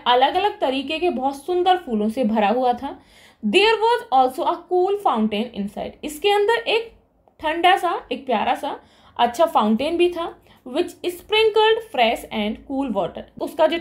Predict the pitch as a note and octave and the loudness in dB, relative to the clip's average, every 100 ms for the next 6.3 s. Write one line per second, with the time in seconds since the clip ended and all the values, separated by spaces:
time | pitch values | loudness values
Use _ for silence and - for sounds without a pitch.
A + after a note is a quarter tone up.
0 | - B3 B3 E4+ F4 D#4+ E4+ G4 F#4+ A3 | -4 -2 2 2 2 0 0 -2 0 -2
1 | B3+ - C4 B3 A#3 D4 C4 F4 A3 E3+ | -2 -4 -4 -4 -2 -2 -2 -2 -2 -2
2 | F#3+ A#3 G#4+ - - - - E4 F4 E4+ | -2 0 -2 -2 -16 -20 -8 -2 2 4
3 | E4 D#4+ D#4+ F4 - _ C#4 C#4+ F#4 B4 | 2 2 -2 -2 -12 _ -4 2 2 2
4 | A#4 - F#4 G4+ G4+ D4 A#3+ A#3 B3+ C#4 | -4 0 2 2 0 -2 2 2 2 2
5 | A3+ B3 A#3+ A3 A#3+ E4+ F4 B4+ C4+ C#4 | 4 2 0 0 -2 -4 -6 -6 -8 -6
6 | C#4 - | -4 -2